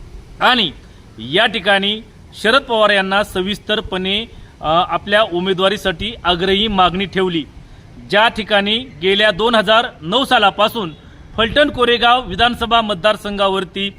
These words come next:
अ, आरक्षण आहे, आरक्षित आहे, अनुसूचित जातीसाठी या ठिकाणी फलटण कोरेगाव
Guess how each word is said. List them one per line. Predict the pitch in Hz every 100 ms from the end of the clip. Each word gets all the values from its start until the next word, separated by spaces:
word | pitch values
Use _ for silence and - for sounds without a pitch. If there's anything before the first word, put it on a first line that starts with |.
| - - - -
अ, | 147 180 185
आरक्षण | 165 196 233 269 254
आहे, | 226 240 262 -
आरक्षित | 170 226 - 226
आहे, | 226 214 220 - - -
अनुसूचित | 165 214 233 196 240
जातीसाठी | 165 208 208 254 247 208 226
या | 208
ठिकाणी | 185 208 202 214
फलटण | 196 175 214
कोरेगाव | 190 196 180 190